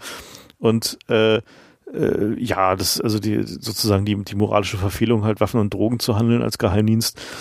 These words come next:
war dem gegenüber halt eine lässliche Sünde. Das, äh, finde ich auch interessant, dass es dann so ein, so ein Übersprung von „wir glauben's nicht zu, es war notwendig und deswegen richtig, dass wir's getan haben“ gab.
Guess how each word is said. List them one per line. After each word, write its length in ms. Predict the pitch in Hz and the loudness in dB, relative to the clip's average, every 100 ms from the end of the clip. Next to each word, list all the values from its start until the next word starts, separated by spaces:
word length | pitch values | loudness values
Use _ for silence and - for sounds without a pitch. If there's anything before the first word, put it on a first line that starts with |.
| - | -12
war 180 | 107 104 | 0 0
dem 220 | 98 104 | 2 2
gegenüber 340 | 110 110 107 95 | 2 2 2 2
halt 120 | 101 | 2
eine 80 | 104 | 0
lässliche 380 | 101 - 95 104 | -2 -2 -2 -2
Sünde. 380 | 85 95 104 - - - - | 0 -2 -2 -6 -10 -20 -14
Das, 240 | - 104 - | -4 -2 0
äh, 140 | 107 | 0
finde 180 | - 117 | 2 2
ich 80 | - | 2
auch 80 | 92 | -2
interessant, 320 | 113 - 101 | -2 0 0
dass 120 | 98 | -2
es 40 | - | 0
dann 200 | 107 101 | 0 2
so 80 | |
ein, 140 | 107 101 | 2 2
so 100 | 104 | 0
ein 80 | 117 | 0
Übersprung 580 | 123 135 - - 123 | 0 -2 -2 -2 0
von 320 | 120 - 123 120 - - - | 0 0 2 0 -4 -12 -2
„wir 140 | 117 | 0
glauben's 440 | 107 107 123 139 | 2 2 2 2
nicht 240 | 131 120 - | 2 0 -2
zu, 300 | - 135 131 - - | -2 0 0 -4 -6
es 180 | 104 - | -2 2
war 80 | 107 | 2
notwendig 540 | 113 131 - 117 110 | 2 0 0 0 2
und 100 | 104 | 0
deswegen 260 | 113 107 101 | 2 2 2
richtig, 300 | 107 - - | -2 -4 -4
dass 160 | 95 | 0
wir's 140 | 113 - | 0 -2
getan 380 | 101 101 107 | -2 0 0
haben“ 280 | 95 92 90 | 0 0 -2
gab. 240 | 95 98 | -2 -2